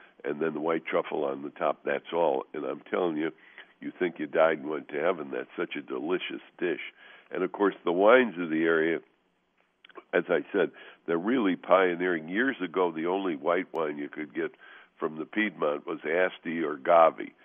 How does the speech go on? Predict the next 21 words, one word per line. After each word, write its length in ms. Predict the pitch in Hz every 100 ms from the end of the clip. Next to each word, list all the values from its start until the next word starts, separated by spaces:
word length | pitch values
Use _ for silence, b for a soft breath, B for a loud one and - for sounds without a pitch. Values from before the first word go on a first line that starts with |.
| b b
and 220 | 95 87
both 220 | 117 120 101
nice 260 | 92 85 -
wine. 180 | 80 -
Asti, 480 | 92 101 98 92 87
of 80 |
course, 220 | - 87 82
is 140 | 78 73 -
still 240 | 123 127
the 60 | 82
most 280 | 80 76 -
popular 500 | 85 80 - 69 80
wine 340 | 73 82 80 73 B B B
from 160 | - 80
the 80 | 76
Piedmontese. 800 | - 98 78 80 73 69 90 80 -
They 160 | 80 76
sell 260 | - 78 71 - B B B
millions 520 | 87 107 113 98 87 71
and 160 | 80
millions 380 | 82 92 90 78